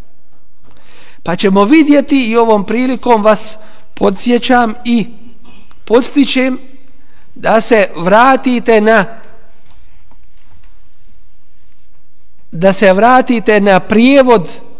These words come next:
a zatim i komentar, tefsir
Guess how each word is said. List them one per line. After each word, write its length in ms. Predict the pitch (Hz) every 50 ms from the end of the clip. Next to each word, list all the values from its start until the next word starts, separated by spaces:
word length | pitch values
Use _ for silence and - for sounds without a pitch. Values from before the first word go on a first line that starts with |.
| - - - - - - - - - -
a 160 | - 165 180
zatim 500 | 170 214 233 233 226 247 226 214 190 185 - -
i 200 | - 214 190 160 - - - - - - - - - - - - - - - -
komentar, 840 | - - 208 196 208 240 277 277 262 208 - 247 226 196 165 143 -
tefsir 680 | - 240 254 - - - - 247 254 254 240 -